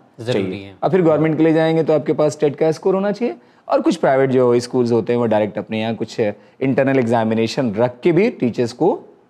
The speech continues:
Speaker 2: अपॉइंट करते हैं। जैसे मान लिया डीपीएस वगैरह में अगर आप गए तो ऐसा होगा कि पांच वैकेंसी होगी, पाँच सौ लोग आ जाएंगे, तो उनके अपने इंटरनल एग्जाम्स भी वो कंडक्ट करते हैं। वो एग्जाम रिटन के फॉर्म में भी ले सकते हैं, इंटरव्यू के फॉर्म में भी
Speaker 1: हम्म।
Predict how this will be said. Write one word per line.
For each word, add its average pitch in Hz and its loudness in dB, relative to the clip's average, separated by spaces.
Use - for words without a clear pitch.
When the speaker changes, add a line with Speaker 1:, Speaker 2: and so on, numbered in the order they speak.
Speaker 2:
अपॉइंट 104 -2
करते 107 -2
हैं। 156 2
जैसे 185 2
मान 202 2
लिया 185 4
डीपीएस 143 2
वगैरह 127 2
में 123 0
अगर 117 2
आप 107 0
गए 107 0
तो 170 2
ऐसा 151 2
होगा 143 4
कि 139 2
पांच 131 0
वैकेंसी 127 0
होगी, 123 2
पाँच 120 -4
सौ 127 -4
लोग 113 2
आ 110 2
जाएंगे, 110 -2
तो 240 -2
उनके 208 2
अपने 185 0
इंटरनल 127 0
एग्जाम्स 110 -2
भी 123 0
वो 151 0
कंडक्ट 107 0
करते 110 -2
हैं। 143 2
वो 160 2
एग्जाम 147 0
रिटन 123 2
के 139 2
फॉर्म 127 0
में 139 2
भी 147 2
ले 147 4
सकते 156 -2
हैं, 147 2
इंटरव्यू 101 -4
के - -6
फॉर्म 101 -6
में 104 -4
भी 262 0
Speaker 1:
हम्म। 107 -16